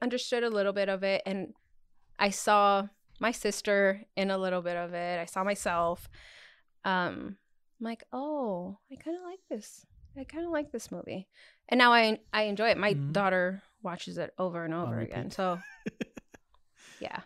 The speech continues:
Speaker 1: So you'll
Speaker 2: And,
Speaker 1: get there.
Speaker 2: and I mean, the good thing is that she'll never, hopefully she doesn't relate too much to this movie.
Speaker 1: Yeah.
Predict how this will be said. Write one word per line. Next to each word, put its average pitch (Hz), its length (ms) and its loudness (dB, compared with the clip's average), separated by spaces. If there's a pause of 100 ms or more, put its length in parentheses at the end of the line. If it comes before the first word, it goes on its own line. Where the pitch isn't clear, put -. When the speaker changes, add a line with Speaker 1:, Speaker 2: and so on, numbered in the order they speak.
(140)
Speaker 1:
So 185 240 -4 (180)
you'll 285 140 2
Speaker 2:
And, 208 180 8
Speaker 1:
get - 60 2
there. 220 80 4
Speaker 2:
and 226 140 4
I 208 40 0
mean, 190 300 4 (360)
the 170 180 2
good 185 280 2
thing 214 140 0
is 165 100 0
that 147 100 2
she'll 156 160 0
never, 143 520 0 (540)
hopefully 180 320 0
she 156 100 -4
doesn't 143 220 2
relate 120 240 0
too 127 100 -6
much 110 240 -6
to - 40 -16
this 104 160 -14
movie. 98 280 -14
Speaker 1:
Yeah. 214 240 2